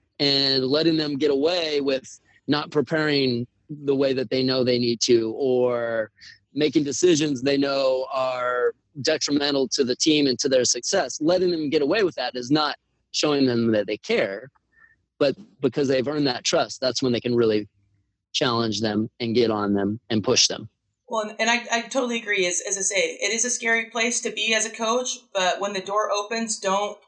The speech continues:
Speaker 2: close it too quickly, because a lot of kids are very in-, very interested in a need of somebody saying,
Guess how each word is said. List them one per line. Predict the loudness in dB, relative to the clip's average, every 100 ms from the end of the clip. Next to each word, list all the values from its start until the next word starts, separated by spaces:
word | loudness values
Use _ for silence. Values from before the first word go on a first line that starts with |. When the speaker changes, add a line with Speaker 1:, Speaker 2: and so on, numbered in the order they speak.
| _ _ _ _ _
Speaker 2:
close | -2 -2 -2
it | -6 -6
too | -10 -8
quickly, | -8 -6 -8 -10
because | -6 -4 -4
a |
lot | -2 0 0
of | -4
kids | -2 0 0 -2 -6 -10 _ _ _
are | -2 -2 -6 -2
very | 0 0 -2 -4 -8 -14 _ _
in-, | -4 -4 -4 -10 -4
very | 0 0 0
interested | -2 -2 -2 0 -2
in | 0
a | -2 -2
need | -6 -4 -4 -6 -6 -2 0
of | -2 -4
somebody | -4 -4 -4 -8 -6
saying, | -4 0 0 0 -4